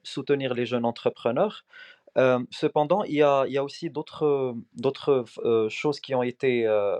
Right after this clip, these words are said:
euh, mises en place, qui sont d'abord, euh, les programmes de formation professionnelle et technique qui offrent aux jeunes la possibilité d'acquérir des compétences pertinentes pour le marché du travail.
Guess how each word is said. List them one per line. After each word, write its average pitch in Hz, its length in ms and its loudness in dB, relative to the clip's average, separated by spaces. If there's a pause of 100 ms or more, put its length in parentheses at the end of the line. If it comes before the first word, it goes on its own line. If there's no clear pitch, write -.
(160)
euh, 104 240 0
mises 127 300 -2
en 120 100 2
place, - 420 -2 (300)
qui 135 120 -8
sont 170 240 2
d'abord, 156 540 2
euh, 127 180 2
les 123 80 -4
programmes 151 380 -6
de 139 100 -6
formation 135 520 -6
professionnelle 135 680 -2
et 123 80 -2
technique 147 500 -6 (360)
qui 143 160 0
offrent 143 240 4
aux 139 80 6
jeunes 139 240 2
la 127 100 4
possibilité 123 720 0
d'acquérir 117 480 0
des 117 120 -4
compétences 120 520 -2
pertinentes 139 540 0
pour 127 180 2
le 117 80 2
marché 117 300 -2
du 110 100 -8
travail. 143 460 0